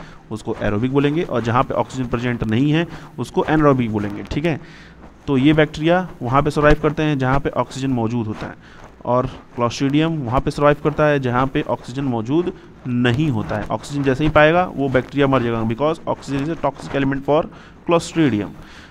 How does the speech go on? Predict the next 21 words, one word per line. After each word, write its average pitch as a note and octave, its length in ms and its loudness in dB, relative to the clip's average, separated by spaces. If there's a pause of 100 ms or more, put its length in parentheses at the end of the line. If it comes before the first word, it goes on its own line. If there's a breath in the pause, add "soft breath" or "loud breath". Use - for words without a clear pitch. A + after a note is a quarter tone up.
(160 loud breath)
Next D#3+ 300 0
है E3+ 60 4
symbiotic। C#3+ 500 2 (540)
सिम्बायोटिक B2+ 460 2
के - 80 -8
case C#3+ 200 0
में D3 60 -2
देखते C#3+ 240 -2
हैं, D#3+ 160 -8 (420 loud breath)
Symbiotic B2+ 440 6
के C#3 100 -6
case C#3+ 220 0
में C#3+ 80 -2
कौन C#3 160 0
कौन C#3 120 -2
से C3+ 100 -4
bacteria C#3 360 2
वहाँ C3+ 160 4
पे C#3+ 160 4
होते C#3 160 -2
हैं। D3+ 120 -8